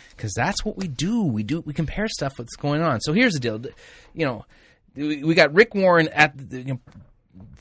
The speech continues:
giving the speech at the Muslim Public Affairs Council, and the Muslims coming out of there thinking, "Wow, you know, Christianity and Islam are two,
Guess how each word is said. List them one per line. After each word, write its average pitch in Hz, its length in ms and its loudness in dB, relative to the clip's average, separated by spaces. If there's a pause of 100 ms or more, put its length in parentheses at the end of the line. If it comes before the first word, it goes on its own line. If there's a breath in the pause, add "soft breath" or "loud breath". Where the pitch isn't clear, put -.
(160)
giving 226 300 6
the 165 80 4
speech 170 420 0
at 135 60 -2
the 127 60 -4
Muslim 151 340 2
Public 147 300 2
Affairs 156 360 4
Council, 147 440 0
and 127 80 0
the 139 60 2
Muslims 185 420 2
coming 165 280 2
out 170 120 4
of 165 80 2
there 143 100 4
thinking, 160 280 2
"Wow, 208 520 4
you 156 120 4
know, 185 240 4
Christianity 220 720 4
and 170 100 2
Islam 180 360 4
are 143 100 6
two, 247 300 -2